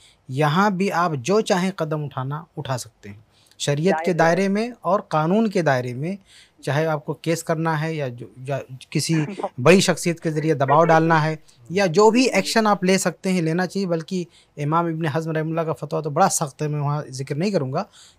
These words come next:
Speaker 1: कि आपका हक़ कोई लेके बैठा है तो उसको वसूलने के लिए हर जायज़ और मुनासिब कदम जो आप उठा सकते हैं, उठा सकते हैं,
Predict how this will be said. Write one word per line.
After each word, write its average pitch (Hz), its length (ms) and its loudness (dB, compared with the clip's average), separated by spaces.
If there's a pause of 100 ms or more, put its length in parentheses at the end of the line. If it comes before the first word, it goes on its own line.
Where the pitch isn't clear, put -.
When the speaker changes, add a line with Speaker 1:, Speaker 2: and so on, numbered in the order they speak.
Speaker 1:
कि 143 40 -4
आपका 180 420 2
हक़ 196 220 0
कोई 202 180 0
लेके 190 280 0
बैठा 165 340 0
है 175 140 0
तो 165 160 -10
उसको 180 340 -6
वसूलने 214 420 -2
के 208 120 -2
लिए 214 260 0 (280)
हर 214 260 6 (100)
जायज़ 165 360 6
और 165 200 0
मुनासिब 156 480 -2 (100)
कदम 175 280 0
जो 165 100 -2
आप 151 160 0
उठा 143 200 -4
सकते - 280 -12
हैं, 139 80 -8
उठा 113 140 -14
सकते - 280 -20
हैं, - 60 -20